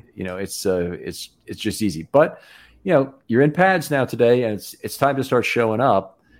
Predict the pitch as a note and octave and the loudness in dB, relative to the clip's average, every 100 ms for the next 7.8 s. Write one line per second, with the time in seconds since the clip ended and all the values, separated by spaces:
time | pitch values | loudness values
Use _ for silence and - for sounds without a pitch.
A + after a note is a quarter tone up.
0 | _ _ - G2+ G#2 - - - - _ | _ _ -2 0 -2 -6 -14 -16 -16 _
1 | C3 B2 B2+ C#3 B2 B2+ D#3 G#3+ A3 G3 | -4 -4 -4 -2 0 0 0 0 0 -2
2 | D3 C3 B2+ C3 G#2+ G#2 G2 G2 - - | -2 -2 0 0 0 -4 -6 -8 -12 -18
3 | _ - G#2 - C3+ C3+ C3+ B2+ A#2+ A2 | _ -6 -6 -4 -6 -4 -4 -4 -4 -6
4 | G2+ A#2 G#2 F#2+ G#2 G2 G2 F#2 F#2+ G2 | -6 -4 -4 -4 -4 -4 -6 -10 -6 -6
5 | F#2 F#2 F2 F#2 F2 - E2 D#2+ - D#2 | -4 -6 -8 -8 -8 -10 -10 -10 -10 -8
6 | - E2 F2+ F2 F#2+ F#2 F#2 F2 - G#2+ | -10 -10 -12 -8 -6 -6 -6 -8 -6 -6
7 | - A#2+ C3 A2 A2+ G#2+ G#2 G2 | -2 -2 -2 0 0 0 -4 -10